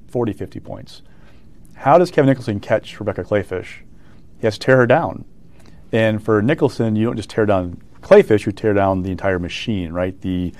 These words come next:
decaying machine to do enough about critical race theory, uh, created the Elections Commission, did more on school choice to show that you are, this guy's gonna shake up the system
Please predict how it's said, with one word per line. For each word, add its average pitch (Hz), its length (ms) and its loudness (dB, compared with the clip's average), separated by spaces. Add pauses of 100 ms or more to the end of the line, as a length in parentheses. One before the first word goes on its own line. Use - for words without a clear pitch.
(220)
decaying 127 320 -2
machine 117 220 -2
to 104 80 -4
do 104 40 -2
enough 104 220 -2
about 95 320 0 (380)
critical 147 280 2
race 123 280 2
theory, 107 540 2 (340)
uh, 98 100 -4
created 131 240 2
the 113 60 2
Elections 117 400 2
Commission, 104 680 -4 (320)
did 120 120 -4
more 113 180 2
on 107 60 0
school 104 240 -4
choice 101 280 -2
to - 60 -14
show 104 160 -6
that 95 100 -4
you 113 220 0
are, 95 220 0
this 92 180 -6
guy's 95 220 -6
gonna 85 100 -8
shake - 300 -8
up 104 80 -10
the 95 80 -12
system 87 480 -12